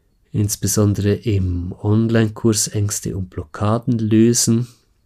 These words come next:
Wenn du da interessiert bist, dann guck dir das gerne an auf meiner Seite.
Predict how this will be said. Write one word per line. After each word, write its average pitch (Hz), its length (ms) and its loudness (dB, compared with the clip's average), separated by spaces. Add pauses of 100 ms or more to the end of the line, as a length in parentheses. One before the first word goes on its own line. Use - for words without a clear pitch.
(240)
Wenn 95 200 -8
du 98 120 -8
da 95 220 -4
interessiert 104 720 -4
bist, - 380 -8
dann 92 340 -4
guck - 260 -10
dir 101 120 -4
das 92 220 -8
gerne 92 380 -6
an 95 320 -6
auf - 300 -10
meiner 90 240 -6
Seite. 92 640 -8